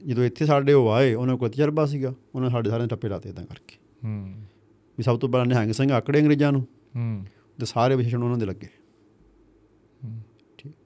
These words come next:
Speaker 1: ਜਦੋਂ ਇੱਥੇ ਚੋਣਾਂ ਦਾ ਪ੍ਰਬੰਧ ਸ਼ੁਰੂ ਹੋਇਆ, ਉਹ ਜਿਹੜੇ ਸਿੱਖ ਚੋਣਾਂ ਤੋਂ ਬਾਹਰ ਹੋ ਗਏ,
Speaker 2: ਹੂੰ।
Speaker 1: ਸ਼੍ਰੋਮਣੀ ਕਮੇਟੀ ਦੀਆਂ ਪਹਿਲੀਆਂ ਦੋ ਚੋਣਾਂ ਲੜੀਆਂ ਬੰਦਿਆਂ ਨੇ ਅੰਗਰੇਜ਼ਾਂ ਤੋਂ ਬਿਨਾਂ, ਠੱਪਾ ਉਹਨਾਂ ਦੇ ਲੱਗ ਗਿਆ।
Speaker 2: ਹੂੰ।
Speaker 1: ਠੀਕ ਹੈ।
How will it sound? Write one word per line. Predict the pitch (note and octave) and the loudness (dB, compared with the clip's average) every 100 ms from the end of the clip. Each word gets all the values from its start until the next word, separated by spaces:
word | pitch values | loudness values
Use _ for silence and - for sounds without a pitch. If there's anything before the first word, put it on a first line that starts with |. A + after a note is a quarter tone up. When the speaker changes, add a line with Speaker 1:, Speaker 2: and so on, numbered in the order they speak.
| _ _ _ _ _ _ _ _ | _ _ _ _ _ _ _ _
Speaker 1:
ਜਦੋਂ | A#2+ | 0
ਇੱਥੇ | A#2+ C3 | 2 2
ਚੋਣਾਂ | B2 A#2 B2+ | 2 2 4
ਦਾ | C3+ | 4
ਪ੍ਰਬੰਧ | C3+ C#3+ | 4 4
ਸ਼ੁਰੂ | C#3 C#3+ | 4 4
ਹੋਇਆ, | C3 A2+ G2+ G2+ _ _ _ _ _ _ _ - | 4 4 2 -4 _ _ _ _ _ _ _ -4
ਉਹ | A#2 | 0
ਜਿਹੜੇ | C3 D3 | 4 4
ਸਿੱਖ | C3 B2 | 2 -2
ਚੋਣਾਂ | A#2 B2+ | 0 2
ਤੋਂ | B2+ | 2
ਬਾਹਰ | A2 A#2+ C#3 | 4 4 6
ਹੋ | B2+ A2 | 4 0
ਗਏ, | G#2+ G#2 - _ _ | -2 -4 -10 _ _
Speaker 2:
ਹੂੰ। | A2+ G#2+ G2 | -8 -8 -10
Speaker 1:
ਸ਼੍ਰੋਮਣੀ | - B2+ C3+ | -2 2 2
ਕਮੇਟੀ | B2 B2 | 0 0
ਦੀਆਂ | B2 | -2
ਪਹਿਲੀਆਂ | B2 B2 B2+ | -2 0 0
ਦੋ | A2 A2+ | 0 0
ਚੋਣਾਂ | A#2 A#2 | 0 0
ਲੜੀਆਂ | A2+ A#2+ A#2+ | 0 0 0
ਬੰਦਿਆਂ | A2+ A2+ | 0 0
ਨੇ | A2 | 0
ਅੰਗਰੇਜ਼ਾਂ | A#2 A2+ A2+ | 0 -2 0
ਤੋਂ | G#2+ | -2
ਬਿਨਾਂ, | G#2+ A2+ G#2+ - _ _ _ _ _ _ _ | 0 -2 -4 -8 _ _ _ _ _ _ _
ਠੱਪਾ | B2 - | -6 -2
ਉਹਨਾਂ | B2+ | -2
ਦੇ | D3 | 0
ਲੱਗ | C#3 | -2
ਗਿਆ। | A#2+ B2 - _ _ _ _ _ - | -4 -10 -14 _ _ _ _ _ -16
Speaker 2:
ਹੂੰ। | G2+ G2+ - _ - | -14 -14 -20 _ -16
Speaker 1:
ਠੀਕ | A2 | -14
ਹੈ। | C#3+ | -12